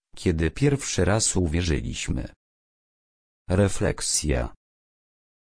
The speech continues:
Na przełomie roku właściwe jest dokonanie oceny naszego stosunku do Boga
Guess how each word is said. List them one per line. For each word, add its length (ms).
Na 200
przełomie 640
roku 360
właściwe 680
jest 400
dokonanie 760
oceny 560
naszego 580
stosunku 720
do 160
Boga 400